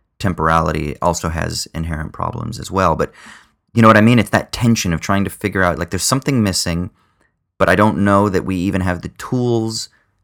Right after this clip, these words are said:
that are culturally available to us to respond in a way that would allow for healing in a better way than what is,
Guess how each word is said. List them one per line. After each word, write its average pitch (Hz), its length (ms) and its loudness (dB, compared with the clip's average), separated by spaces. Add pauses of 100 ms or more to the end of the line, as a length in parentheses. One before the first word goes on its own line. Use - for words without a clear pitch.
(480)
that 90 120 0
are 82 80 0
culturally 104 560 -4
available 90 640 -2
to 85 200 -10
us 82 280 -6
to - 240 -6
respond 90 760 0
in 90 100 -4
a 80 60 -4
way 85 320 -2
that 87 180 -6
would 85 140 -2
allow 95 400 4
for 90 200 -4
healing 85 640 -6 (560)
in 95 100 0
a 95 120 0
better 104 420 4
way 80 480 0
than 87 220 -4
what 87 140 0
is, 80 200 -2